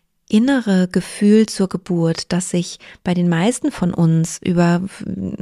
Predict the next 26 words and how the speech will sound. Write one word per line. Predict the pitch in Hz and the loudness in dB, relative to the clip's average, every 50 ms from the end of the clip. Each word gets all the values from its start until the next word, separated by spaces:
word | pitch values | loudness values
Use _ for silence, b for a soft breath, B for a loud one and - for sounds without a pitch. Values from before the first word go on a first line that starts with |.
| 196 190 190 | -4 -2 -2
ja, | 185 175 180 | 0 0 0
die | 175 185 | -2 -4
Kindheit | - - 233 240 254 240 - - 190 190 - | -4 -2 0 0 0 -2 -2 -2 -4 -2 -2
und | - 180 180 | -2 -2 -2
so | - 180 | -2 -2
weiter | 185 180 175 - 185 | 0 0 0 0 -2
gefestigt | 180 185 - - 202 208 - - - 214 - - - | -2 -4 -2 -2 -2 -2 -2 -4 -4 -4 -4 -2 -2
hat, | 190 214 262 - - B B B B B B B B B B B B B B B - | -2 -2 -2 -4 -10 B B B B B B B B B B B B B B B 0
das | - 185 185 - | 0 0 0 -2
können | - - 196 196 208 247 285 285 220 | -2 0 0 2 2 0 0 2 4
wir | 214 208 202 | 4 4 6
mit | 185 202 202 - | 4 4 2 2
der | 220 196 202 | 0 0 -2
Zeit | - - 190 175 175 190 196 190 - - | -4 -4 -2 0 0 0 0 -2 -6 -12
verändern. | - - - - - 160 170 180 175 160 151 147 160 165 175 - _ - | -10 -6 -4 -4 -2 -2 0 0 0 0 0 -2 -2 -4 -6 -10 _ -4
Und | - 175 170 - 185 | -2 -2 -2 0 0
wie | 185 202 226 233 208 180 - - | 0 2 2 2 2 0 -2 -6
können | - - 175 165 165 | -4 -2 -2 0 0
wir | 165 | -2
das | 165 180 175 - - | -2 -4 -6 -6 -6
verändern? | - - - - 160 185 208 214 190 | -8 -6 -2 2 2 4 4 4 4
Das | 180 175 185 | 2 0 -2
ist | 196 - | -4 -2
natürlich | 190 175 180 - 180 170 170 - - | -2 -2 -2 -2 -2 -2 -2 -2 -4
jetzt | 170 - | -6 -6
spannend. | - - - 160 160 185 214 240 - | -6 -6 -4 -2 0 0 0 0 -2